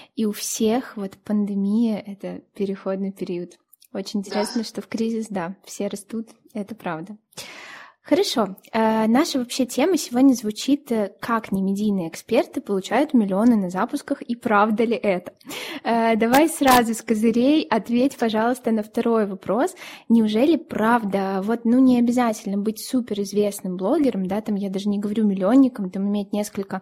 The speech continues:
Speaker 1: сотен тысяч, чтобы получать не, э, тридцать пять тысяч за запуск, да, а кратно больше?
Speaker 2: Конечно, да. Такой человек, не медийный эксперт, называется продюсер.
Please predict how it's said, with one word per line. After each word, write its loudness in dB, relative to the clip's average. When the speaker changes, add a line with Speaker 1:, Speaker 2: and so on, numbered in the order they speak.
Speaker 1:
сотен 2
тысяч, -2
чтобы -2
получать -2
не, 2
э, -2
тридцать -6
пять -8
тысяч -12
за -8
запуск, -8
да, -6
а -6
кратно -8
больше? -8
Speaker 2:
Конечно, -4
да. -8
Такой 2
человек, 0
не 2
медийный 2
эксперт, -6
называется -6
продюсер. -10